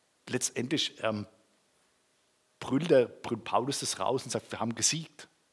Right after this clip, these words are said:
Er hat gesiegt. Ich weiß noch, ne, kennen wir alle, ne? Götze, mach ihn, Götze, mach ihn. Ja? Und dann dieses Tor und dann dieser Sieg. Denkt heute keiner mehr drüber nach. Ne? Heute denkt man drüber nach, wie lange bleibt der Trainer noch.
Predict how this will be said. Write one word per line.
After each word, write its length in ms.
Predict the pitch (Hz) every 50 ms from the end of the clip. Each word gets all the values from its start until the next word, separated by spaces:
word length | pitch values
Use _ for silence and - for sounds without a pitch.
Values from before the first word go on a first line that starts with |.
| _ _ _ _ _ _ _ _ _ _ _ _ _ _ _ _ _ _ _ _ _ _ _ _ _ _ _ _ -
Er 120 | 123 110
hat 180 | 120 - - -
gesiegt. 600 | - - 143 165 196 202 - - - - - - _ _ _ _ _ _ _ _ _ _ _ _ _ _ - - - -
Ich 100 | - 95
weiß 180 | - 131 131 -
noch, 220 | 151 120 110 110 - - - - - - -
ne, 280 | - 120 143 214 214 - - - - - _
kennen 180 | - - 117 120
wir 100 | 120 107
alle, 160 | 117 120 127
ne? 60 | 139
Götze, 540 | - - 170 185 180 - - 180 165 147 - - -
mach 220 | 120 127 147 147 -
ihn, 220 | 151 143 135 120
Götze, 320 | - 139 135 - - 139
mach 220 | 117 113 110 - -
ihn. 200 | 104 95 90 - - - -
Ja? 240 | - 120 165 208 - - - - - - - - - - - - - - _ -
Und 140 | 120 110
dann 160 | 123 127 131 120
dieses 300 | 131 123 117 120 - -
Tor 300 | - 120 113 113 101 98
und 100 | 107 107
dann 120 | 113 110
dieser 220 | 104 113 107 - 101
Sieg. 420 | - - 135 135 117 - - - - _ _ _ _ _ _ _ _ - - _ _ -
Denkt 180 | 113 117 127 -
heute 140 | 120 113 -
keiner 240 | - 104 113 127
mehr 120 | 139 143 -
drüber 220 | - - 117 110
nach. 240 | 98 92 - - -
Ne? 160 | 110 120 127
Heute 120 | 120 120 -
denkt 180 | 120 113 -
man 100 | 120 110
drüber 200 | 104 107 107 104
nach, 280 | 104 107 117 113 - -
wie 60 | 110
lange 160 | 101 98 98
bleibt 260 | - 113 120 139 -
der 100 | - 117
Trainer 300 | - - 110 107 104 101
noch. 220 | 98 95 92 -